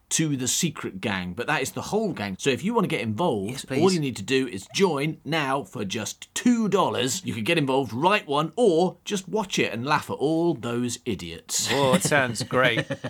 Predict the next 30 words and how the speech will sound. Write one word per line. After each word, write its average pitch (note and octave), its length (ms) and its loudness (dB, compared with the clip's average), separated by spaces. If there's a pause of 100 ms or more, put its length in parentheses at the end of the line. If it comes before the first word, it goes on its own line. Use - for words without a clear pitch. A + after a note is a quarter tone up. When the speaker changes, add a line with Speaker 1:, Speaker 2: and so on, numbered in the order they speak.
(960)
Speaker 1:
And F3 720 2
Speaker 2:
And? A#3 480 2
Speaker 1:
we're D3+ 140 2
gonna F#3 160 4
choose F3 720 2
a C3+ 80 4
winner A#2+ 520 0 (100)
Speaker 2:
Mm. C3+ 480 -8
Speaker 1:
of D3 200 -4
the D#3+ 140 2
entries, G2 480 -4
and A2+ 220 -2
that D#3+ 180 -4
winner A#2 440 -2
we're A2+ 160 -4
gonna A2 180 0
read G#2 520 -2
at G#2 160 -8
the G#2 160 -14
end F#2+ 440 -2
of G2+ 180 -4
one G#2+ 180 -2
of F#2 180 -6
these G#2 520 2
Worst A2+ 320 0
Writer A2 260 0
in G#2 60 -2
the G2+ 60 -2
World G2 400 -2
episodes. F#2 680 -8